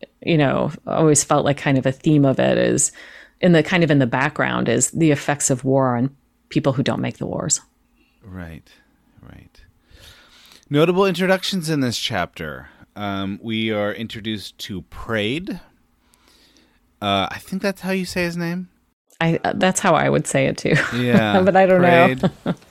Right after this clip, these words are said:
Speaker 2: And notable departures, we say goodbye to Praed. <laughs>
Speaker 1: Yes.
Speaker 2: So, so he's introduced.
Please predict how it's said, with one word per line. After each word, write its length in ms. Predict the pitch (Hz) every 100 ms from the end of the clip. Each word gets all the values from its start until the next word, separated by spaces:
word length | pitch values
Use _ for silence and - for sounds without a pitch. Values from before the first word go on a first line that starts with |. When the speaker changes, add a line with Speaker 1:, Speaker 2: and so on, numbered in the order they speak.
| _ _ _ _ _ - -
Speaker 2:
And 380 | 131 131 131
notable 340 | 139 143 143 143
departures, 800 | 123 - 135 - 139 131 110 - -
we 240 | 117 127
say 240 | 117 135 113
goodbye 400 | 110 85 73 73
to 140 | -
Praed. 460 | - - 71 92 - - -
<laughs> 200 | - 147
Speaker 1:
Yes. 320 | 139 - - - -
Speaker 2:
So, 200 | 123 - - 135 - -
so 240 | - - 160
he's 220 | 139 131
introduced. 880 | 170 185 165 143 139 135 - -